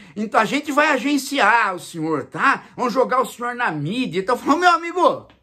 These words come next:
pode parar, cara. Para com isso, você não tá entendendo nada." A Esquerda Reflexiva é um canal,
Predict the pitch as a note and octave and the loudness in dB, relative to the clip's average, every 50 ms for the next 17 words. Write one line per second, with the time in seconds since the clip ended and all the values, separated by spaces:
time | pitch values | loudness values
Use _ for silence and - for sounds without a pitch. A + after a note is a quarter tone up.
0 | _ _ _ _ _ _ _ _ _ _ _ _ _ _ _ _ _ _ - A4 | _ _ _ _ _ _ _ _ _ _ _ _ _ _ _ _ _ _ -4 -2
1 | B4+ C5+ C5 C#5 C#5+ C#5+ C5+ A#3 A3+ A3 B3 C4+ F#4 D#4+ G3 E3 C#3 B2+ A#2 A2+ | -2 0 2 2 2 2 2 2 0 2 0 0 0 -2 -4 -4 -4 -6 -8 -12
2 | A2 A2+ _ _ _ _ _ _ _ _ _ _ _ _ _ _ _ _ _ _ | -16 -20 _ _ _ _ _ _ _ _ _ _ _ _ _ _ _ _ _ _
3 | _ _ _ _ _ _ - A4 - C#4+ - D#4 E4 D#4+ - - - - B3 G#3+ | _ _ _ _ _ _ 0 4 4 4 4 2 -4 -6 -6 -6 -4 -2 0 0
4 | F#3+ A3+ A#3 F#3+ - D#3+ E3+ F3+ G3+ G#3+ - A3 A3+ A#3 A#3 A3+ C4 B3 A#3 G3+ | -2 -2 -6 -8 -10 -10 -8 -8 -10 -10 -8 -8 -8 -8 -8 -10 -8 -8 -6 -4
5 | G3+ G#3 A#3 C4 D4 - G3+ D#3 D#3+ F3 F#3 D#3+ E3 D#3+ D3 D3+ - F#3+ G#3 G3+ | -4 -4 -2 -4 -6 -6 -4 -4 -2 -2 -2 -2 -4 -6 -6 -6 -8 -8 -6 -4
6 | G#3 G3+ F#3+ G3 G#3 F#3 F#3 - - B2+ C3 D#3+ G#3 A3 E3+ B2 - _ _ _ | -6 -6 -6 -8 -10 -12 -12 -12 -20 -16 -12 -10 -8 -8 -8 -10 -12 _ _ _
7 | - - - - - _ _ _ _ - _ - F#3 G3 A3 A3 A#3 C#4 C4+ C4 | -20 -20 -20 -20 -20 _ _ _ _ -20 _ -4 -2 0 2 4 4 4 2 0
8 | B3 A#3 A3 G#3 G3+ G3+ G#3 F#3 D#3+ D3 C#3+ D3 D#3+ E3+ F#3 G3 G3+ G3 G#3+ A3+ | -2 -4 -4 -6 -6 -2 0 0 0 2 0 0 2 2 2 2 2 0 -4 -6